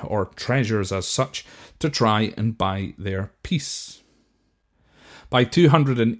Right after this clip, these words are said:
eight A D, the Emperor Septimus Severus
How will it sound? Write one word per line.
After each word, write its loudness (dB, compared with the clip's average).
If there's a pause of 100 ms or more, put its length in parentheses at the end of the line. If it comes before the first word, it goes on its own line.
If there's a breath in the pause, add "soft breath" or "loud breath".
eight -4
A 2
D, 0 (200 loud breath)
the -12
Emperor 2
Septimus -2
Severus 0